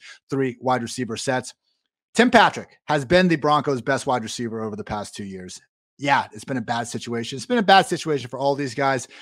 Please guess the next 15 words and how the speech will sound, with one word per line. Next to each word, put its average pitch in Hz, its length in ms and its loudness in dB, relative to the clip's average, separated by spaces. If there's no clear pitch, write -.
Tim 156 180 0
Patrick, 139 480 -2
P 147 140 -6
F 135 140 -4
F 131 160 -6
receiving 143 340 -6
grade, 127 240 -4
seventy-eight 131 460 -4
point 127 240 -4
one. 139 260 0
This 185 160 2
one 160 140 2
surprised 127 380 0
me, 120 80 -2
Dwayne. 113 300 -8